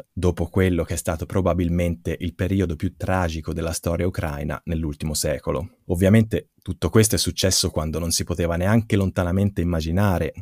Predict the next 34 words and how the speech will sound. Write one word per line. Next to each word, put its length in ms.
che 120
l'Unione 340
Sovietica 680
sarebbe 440
crollata 580
quaranta 400
anni 200
dopo. 400
Quando 220
è 20
stato 180
imposto 380
un 80
referendum 760
per 180
l'annessione 500
nel 160
duemilaquattordici, 1300
Putin 320
ha 120
dichiarato 600
che 80
la 80
Crimea 520
storicamente 840
è 120
russa 540
e 80
le 100
persone 540
hanno 260
votato 360
in 60
maggioranza 800